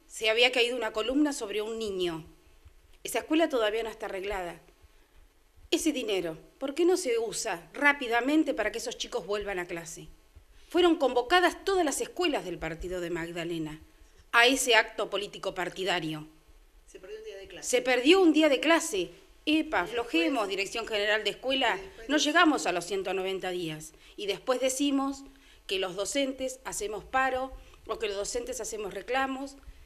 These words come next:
Speaker 1: y no llegamos a los ciento noventa días, ¿no? Yo, sinceramente, esto es grave, porque taparle la boca a un gremio docente que defiende los derechos de la educación pública no está bueno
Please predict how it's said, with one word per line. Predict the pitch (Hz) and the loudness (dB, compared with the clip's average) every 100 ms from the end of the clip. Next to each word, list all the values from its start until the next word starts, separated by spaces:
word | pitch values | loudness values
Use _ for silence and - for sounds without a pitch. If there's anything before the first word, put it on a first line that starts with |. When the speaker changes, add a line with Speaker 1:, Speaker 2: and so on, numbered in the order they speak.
| - | -16
Speaker 1:
y | 240 220 | -10 -8
no | 240 | -6
llegamos | 220 208 208 196 | -6 -4 -6 -8
a | 185 | -10
los | 180 | -10
ciento | 208 196 190 | -10 -10 -10
noventa | 180 185 185 | -8 -8 -8
días, | 170 170 160 | -10 -12 -8
¿no? | 247 339 339 - - - - - - - - | -6 -6 -6 -18 -20 -20 -20 -20 -20 -20 -10
Yo, | - 285 339 - - | -4 -2 -2 -6 -12
sinceramente, | - 226 277 294 285 311 302 247 | -10 -6 -2 0 2 2 2 -2
esto | 254 - 247 - | -4 -4 -6 -2
es | 294 302 - - | -2 -2 -6 -14
grave, | 214 180 160 160 160 _ - _ _ _ _ - - - | -4 -2 -2 -10 -16 _ -20 _ _ _ _ -20 -20 -8
porque | 185 180 196 170 - - - _ | -6 -4 -4 -4 -8 -20 -20 _
taparle | 233 226 330 339 330 | 0 2 2 2 2
la | 247 | 2
boca | 214 226 208 180 160 - - | 0 -2 -2 -6 -6 -10 -8
a | 208 220 | -4 0
un | 269 269 | 0 0
gremio | 262 277 247 | -2 -2 -2
docente | 202 - 262 240 196 | -4 -4 -6 -6 -8
que | 196 | -8
defiende | 190 - 294 339 311 | -10 0 4 4 2
los | 226 185 | 0 -4
derechos | 208 247 277 269 | -2 -4 -4 -6
de | 214 | -4
la | |
educación | 190 190 190 170 247 262 254 | -6 -6 -8 -6 -6 -6 -6
pública | 262 277 302 269 214 - - _ | -6 -6 -4 -4 -4 -8 -20 _
no | 220 233 | -10 -8
está | 208 - 165 | -10 -12 -14
bueno | 160 151 147 | -12 -14 -16